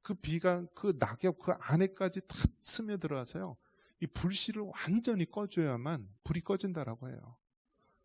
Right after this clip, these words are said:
뭐 위에서 그냥 불씨, 큰 불만 잡았다고 해서 꺼지는 것이 아니라 그것이 또 안에 불씨가 며칠 동안이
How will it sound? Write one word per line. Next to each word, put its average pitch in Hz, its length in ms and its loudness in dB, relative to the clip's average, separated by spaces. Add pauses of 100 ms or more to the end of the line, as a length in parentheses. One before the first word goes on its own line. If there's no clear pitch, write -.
(120)
뭐 170 140 4
위에서 180 460 4
그냥 175 340 -2 (440)
불씨, 170 320 -2 (100)
큰 - 280 -4
불만 185 280 0
잡았다고 135 520 -2
해서 123 140 -2
꺼지는 175 400 -2
것이 135 240 -2
아니라 123 400 -6 (400)
그것이 190 540 0
또 - 160 0
안에 143 220 2
불씨가 160 500 0 (300)
며칠 185 440 4
동안이 151 480 -2